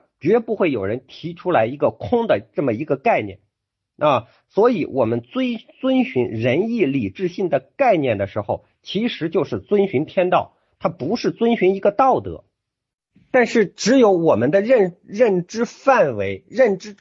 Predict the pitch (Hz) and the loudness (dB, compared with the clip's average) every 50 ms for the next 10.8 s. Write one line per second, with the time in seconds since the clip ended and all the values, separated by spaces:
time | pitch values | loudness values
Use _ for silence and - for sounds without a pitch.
0 | _ _ 247 240 233 233 208 233 202 139 107 - _ _ _ _ _ 143 143 - | _ _ 2 2 2 0 -2 -6 -8 -8 -8 -12 _ _ _ _ _ -10 -10 -6
1 | - - 139 139 196 226 254 240 220 185 160 165 160 127 123 120 165 156 160 165 | -6 -6 -2 -2 0 2 2 2 2 2 2 0 0 0 0 0 2 2 2 0
2 | 165 143 101 - 131 135 127 - - - - 113 123 131 165 214 226 175 151 156 | -2 -4 -6 -6 -6 -6 -6 -8 -14 -20 -16 -8 -4 -2 0 2 2 0 0 0
3 | - 190 156 139 - - - - 110 110 - 180 151 135 147 127 98 - _ _ | 0 -2 -2 -2 -4 -10 -10 -8 -8 -6 -4 -4 -4 0 0 -2 -2 -4 _ _
4 | _ _ _ _ _ _ _ _ _ - 120 127 143 131 151 185 214 226 233 208 | _ _ _ _ _ _ _ _ _ -12 -4 0 0 0 0 0 -2 -2 -2 0
5 | 139 120 127 120 101 95 - 170 143 - - 175 113 - - - - 165 160 - | 0 -2 -2 -4 -6 -6 -6 -8 -8 -4 -4 -4 -4 -4 -8 -6 -6 -6 -2 -2
6 | 156 120 - - 139 - - - - - 233 233 233 233 190 139 117 - 135 123 | -4 -4 -2 -4 -4 -4 -4 -10 -6 -4 -2 0 2 2 2 2 0 -2 -4 -4
7 | 117 107 131 131 127 113 92 90 92 92 85 - _ _ _ _ _ - 120 151 | -4 -2 -2 -2 0 -2 -2 -4 -6 -8 -10 -12 _ _ _ _ _ -2 0 0
8 | 175 170 - - 101 151 226 220 - 175 - - 131 139 - - 247 240 196 135 | 0 -2 -4 -10 -4 -2 -2 0 0 0 0 0 -2 -2 0 2 2 2 2 2
9 | 110 101 101 - 139 127 123 113 123 117 117 101 87 87 87 90 85 - _ _ | -2 -4 -6 -6 -6 -8 -6 -4 -4 -4 -4 -4 -6 -8 -12 -14 -16 -20 _ _
10 | _ _ _ _ _ _ _ _ _ _ _ 139 139 123 110 | _ _ _ _ _ _ _ _ _ _ _ 0 0 0 -2